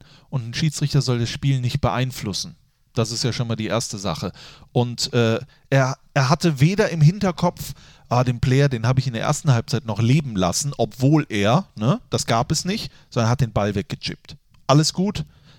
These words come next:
dafür hat er gelb gesehen. Hier dann sofort, äh, nach diesem Foul in An- und Abführung, äh,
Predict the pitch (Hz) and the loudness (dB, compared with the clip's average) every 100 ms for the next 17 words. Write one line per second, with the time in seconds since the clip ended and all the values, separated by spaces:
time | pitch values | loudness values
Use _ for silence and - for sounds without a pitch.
0 | - 117 120 131 117 107 - - - 95 | -2 0 2 0 0 -2 -4 -8 -8 -8
1 | - - - - 190 202 196 156 220 - | -10 -16 -18 0 2 2 2 0 0 0
2 | 214 202 - - - _ _ - 156 151 | 2 2 -2 -10 -16 _ _ 2 4 4
3 | 127 135 139 143 170 160 165 - - 170 | 2 -2 -2 0 0 -2 -6 -6 2 4
4 | 180 180 139 123 - 123 120 117 - - | 6 4 4 0 -2 -4 -4 -4 -2 0
5 | 123 147 208 - - - - - 135 131 | 2 0 -4 -10 -20 -20 -4 2 4 4